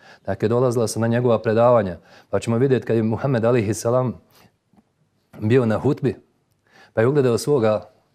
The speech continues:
jednog od unuka, dakle, Hasan ili Husejna, nisam sada siguran, koji je krenuo prema njemu,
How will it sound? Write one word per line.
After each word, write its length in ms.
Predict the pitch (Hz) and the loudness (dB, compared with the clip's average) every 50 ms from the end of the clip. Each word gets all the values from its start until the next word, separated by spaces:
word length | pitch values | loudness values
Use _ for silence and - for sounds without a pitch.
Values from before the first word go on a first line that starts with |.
| _ _ _ _ _ _ - | _ _ _ _ _ _ -2
jednog 460 | 110 117 120 110 95 107 113 - - | -2 0 0 0 0 -2 -4 -4 -2
od 100 | 107 110 | -2 0
unuka, 340 | 135 139 117 104 95 - 104 | 0 2 0 0 0 -2 -2
dakle, 300 | 101 98 - 113 104 104 - | -2 -2 -2 -2 -2 -2 -2
Hasan 300 | - - 120 - - 107 | -2 -2 -2 -2 -2 -2
ili 140 | 107 104 98 | -2 -2 -4
Husejna, 320 | 87 104 - - 123 107 98 | -4 -6 -4 -4 -2 -2 -2
nisam 240 | 101 110 - 101 | -4 -4 -6 -6
sada 240 | - - 98 98 92 | -6 -6 -4 -4 -4
siguran, 420 | - - 113 110 113 127 156 170 160 - _ _ - - - - - - _ | -4 -4 -4 -2 -2 -2 -2 -2 -4 -8 _ _ -20 -20 -20 -20 -20 -20 _
koji 140 | - - 131 | 0 2 2
je 60 | 131 | 2
krenuo 300 | 123 - 127 143 160 147 | 4 4 4 2 2 2
prema 240 | 104 - 117 110 110 | 0 -2 -2 -2 0
njemu, 260 | 107 113 131 156 170 | 0 0 0 0 -2